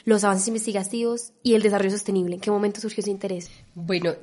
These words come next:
Speaker 2: yo desde que llegué a esa universidad, te digo porque yo entré directo al cimad,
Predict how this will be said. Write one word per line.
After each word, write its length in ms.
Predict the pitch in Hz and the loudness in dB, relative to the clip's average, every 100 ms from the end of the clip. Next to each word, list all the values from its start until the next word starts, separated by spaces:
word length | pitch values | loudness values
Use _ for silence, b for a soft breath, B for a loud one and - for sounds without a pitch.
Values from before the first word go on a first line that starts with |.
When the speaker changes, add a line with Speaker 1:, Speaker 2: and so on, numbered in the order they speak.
| 180 | -4
Speaker 2:
yo 300 | 214 214 220 | 0 2 2
desde 340 | - 185 202 | 0 -2 -2
que 100 | 196 | -2
llegué 200 | 185 180 | 0 0
a 40 | 170 | 0
esa 160 | - | 0
universidad, 680 | 175 170 180 - 151 156 156 - _ _ - | -2 0 0 -2 -4 -4 -6 -14 _ _ -14
te 100 | - | 2
digo 280 | 220 220 240 | 2 4 0
porque 540 | 262 262 254 - 175 170 | 2 0 0 -2 -2 0
yo 260 | 185 190 | 0 2
entré 380 | 202 208 202 196 | 0 -2 0 0
directo 400 | 208 196 220 277 | 2 0 -2 -4
al 160 | 247 233 | -2 -2
cimad, 380 | - 160 175 | -2 -2 -4